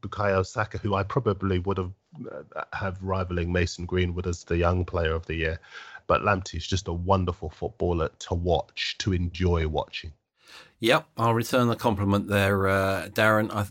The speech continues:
Speaker 2: I would agree with you on Lamptey. Three million pounds in the last day of the January window. Sensational piece of business and foresight by Brighton. They do need to start scoring a few goals, otherwise they're gonna be in, in real strife. But, um,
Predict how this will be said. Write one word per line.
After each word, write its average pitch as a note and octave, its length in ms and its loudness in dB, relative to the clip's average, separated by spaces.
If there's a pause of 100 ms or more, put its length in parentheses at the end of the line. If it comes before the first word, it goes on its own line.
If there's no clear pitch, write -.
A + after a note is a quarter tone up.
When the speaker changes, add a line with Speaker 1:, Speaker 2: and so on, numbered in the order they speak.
Speaker 2:
I G#2 100 2
would G2+ 160 2
agree G#2 280 2
with F#2+ 160 2
you F#2+ 160 4
on F2+ 80 2
Lamptey. F2+ 560 0 (160)
Three B2+ 380 4
million G#2+ 420 6
pounds F2 580 4
in F#2 80 2
the F2+ 80 4
last F#2 300 4
day F2+ 140 6
of E2+ 60 4
the F2+ 60 0
January F2 460 2
window. D2+ 500 0 (140)
Sensational F#2+ 760 2
piece - 300 -2
of D#2+ 160 -6
business E2+ 560 2 (300)
and F2+ 240 4
foresight F2+ 720 4 (160)
by G2 220 6
Brighton. F2 540 2 (600)
They G2+ 100 4
do B2 180 6
need G#2+ 180 6
to - 80 -6
start F#2+ 260 6
scoring F#2 320 6
a D#2+ 40 2
few F2+ 220 2
goals, F2+ 520 4
otherwise F#2 400 4
they're F#2 100 2
gonna F2+ 200 2
be F2 200 4
in, F2 260 2
in F2+ 240 -2
real F2+ 200 4
strife. D#2+ 560 2
But, - 340 0
um, F2 360 6